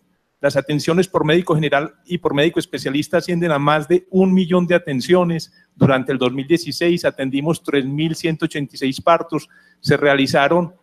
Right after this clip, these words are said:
catorce mil ochocientas ochenta y un cirugías. La siguiente, por favor. Se realizaron un millón novecientos noventa mil ochocientos sesenta y seis exámenes de laboratorio, ochenta mil setecientos setenta y tres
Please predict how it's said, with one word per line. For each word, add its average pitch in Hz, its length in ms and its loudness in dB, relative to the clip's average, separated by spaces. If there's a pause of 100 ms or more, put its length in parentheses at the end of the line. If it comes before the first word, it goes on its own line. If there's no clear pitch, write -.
catorce 143 520 0
mil 143 180 -2
ochocientas 151 640 -2
ochenta 143 400 -4
y 135 80 0
un 139 120 -4
cirugías. 170 680 0
La 131 100 0
siguiente, 139 380 -8
por - 180 -4
favor. 156 380 0 (2250)
Se 160 200 0
realizaron 147 720 2
un 208 220 4
millón 196 380 2
novecientos 170 540 0
noventa 160 440 -2
mil 156 200 -2
ochocientos 160 460 -4
sesenta 147 340 -6
y 135 40 -10
seis 147 220 -6
exámenes 165 460 -4
de 147 80 0
laboratorio, 139 840 2
ochenta 147 640 2
mil 175 460 0 (300)
setecientos 156 560 -4
setenta 143 360 -2
y 123 140 -4
tres - 560 -2